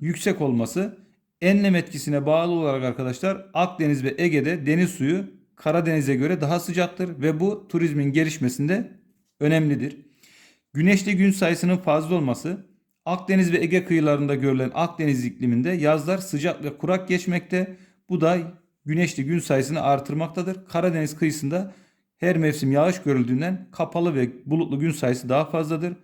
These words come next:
Bu da etkilidir arkadaşlar. İnce kumlu plajların,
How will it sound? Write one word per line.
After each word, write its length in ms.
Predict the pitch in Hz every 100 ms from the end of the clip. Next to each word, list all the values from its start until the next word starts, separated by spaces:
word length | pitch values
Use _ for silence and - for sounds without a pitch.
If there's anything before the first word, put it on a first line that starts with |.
| _ _ _ _ _ _ 185
Bu 80 |
da 100 | 170
etkilidir 540 | - 123 - 117 107 113
arkadaşlar. 500 | 135 156 156 160 156 - _ _ _ _ _ _ _
İnce 380 | 151 175 175 214
kumlu 300 | 185 165 131
plajların, 680 | 147 175 175 180 185 185